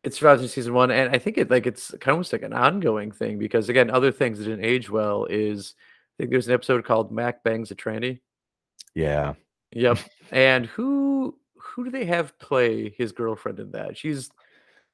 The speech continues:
Speaker 1: a more notice-, more notable actress. I'm trying to, like, it's, it's bugging, like, Carmen, I wa-, I wanna say Carmen Electra, and I know that's wrong.
Speaker 2: <laughs> Uh,
Speaker 1: I know that's not it.
Speaker 2: so <laughs> Carmen actually ends up being the character's name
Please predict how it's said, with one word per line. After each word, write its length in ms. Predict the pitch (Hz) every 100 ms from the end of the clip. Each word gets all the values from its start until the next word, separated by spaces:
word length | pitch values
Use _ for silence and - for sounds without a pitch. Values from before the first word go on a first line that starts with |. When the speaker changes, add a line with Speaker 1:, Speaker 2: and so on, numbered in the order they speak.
| _
Speaker 1:
a 40 | 156
more 200 | 190 175
notice-, 360 | 131 220 156 120
more 280 | 113 131 160
notable 340 | 139 135 131
actress. 420 | 117 117 110 107
I'm 100 | 107
trying 220 | 104 135 135
to, 80 |
like, 220 | 123 113 113
it's, 260 | 113 - - _ _ _ _ _
it's 180 | - - -
bugging, 220 | 143 117
like, 160 | 120 117
Carmen, 320 | - 175 151
I 60 | 117
wa-, 200 | 117 139
I 80 | 127
wanna 180 | 123 135
say 120 | 143
Carmen 240 | - 131
Electra, 320 | 123 127 - 151
and 100 | 117
I 80 |
know 220 | 110 113 110
that's 220 | 113 -
wrong. 340 | 110 107 - - - -
Speaker 2:
<laughs> 80 | - - - -
Uh, 240 | 101 87
Speaker 1:
I 100 | -
know 280 | 123 127 127
that's 240 | 123 120 -
not 120 | 117 -
it. 40 |
Speaker 2:
so 280 | 143 123 - 117 -
<laughs> 240 | - _
Carmen 340 | - 160 180 123
actually 280 | 92 - 92
ends 120 | 92
up 100 | -
being 200 | 87 85
the 60 | 73
character's 460 | - 87 82 71
name 380 | 73 78 78 76